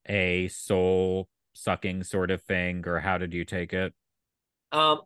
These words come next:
Speaker 2: I do think the story doesn't work without the supernatural element of it,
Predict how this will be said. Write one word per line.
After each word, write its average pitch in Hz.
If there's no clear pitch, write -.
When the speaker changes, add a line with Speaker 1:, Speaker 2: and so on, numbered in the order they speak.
Speaker 2:
I 165
do 175
think 214
the 175
story 165
doesn't 123
work 113
without 113
the 101
supernatural 107
element 113
of 135
it, 156